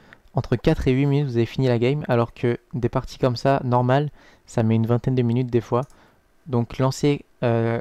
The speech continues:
en toujours, toujours combat à mort. Moi, c'est comme ça que je l'ai fait, les gars.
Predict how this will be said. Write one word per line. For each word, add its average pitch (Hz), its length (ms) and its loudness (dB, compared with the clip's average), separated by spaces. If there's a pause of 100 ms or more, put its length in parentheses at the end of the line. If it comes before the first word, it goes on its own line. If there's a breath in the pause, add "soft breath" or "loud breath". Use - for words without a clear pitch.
(120)
en 110 260 -2 (120)
toujours, 143 500 -6 (280)
toujours 147 260 -2
combat 123 260 2
à 110 60 4
mort. 117 320 0 (300)
Moi, 123 120 2
c'est - 140 -4
comme 123 160 0
ça 135 100 0
que 117 60 0
je 110 80 -4
l'ai 110 100 2
fait, - 140 0
les 120 120 0
gars. 117 200 0